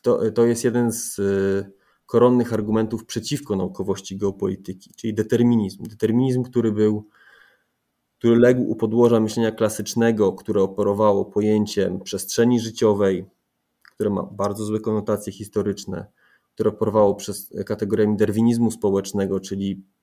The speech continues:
przetrwania najsilniejszego. To są oskarżenia formułowane w stosunku do geopolityki w ogóle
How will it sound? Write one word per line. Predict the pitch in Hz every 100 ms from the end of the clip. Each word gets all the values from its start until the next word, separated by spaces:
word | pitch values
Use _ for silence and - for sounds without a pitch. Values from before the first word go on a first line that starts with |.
| _ -
przetrwania | - 107 - 110 107 101
najsilniejszego. | 104 113 - 113 110 107 104 98 98 95 - _ _ _ _ _ _ -
To | 131
są | 143 127 120 - _ _ -
oskarżenia | 117 - 113 104 110 101 123
formułowane | 143 117 110 107 117 117
w |
stosunku | - - 131 107
do | 107
geopolityki | 101 110 104 107 104 117 113 107
w | 117
ogóle | 110 101 98 120 190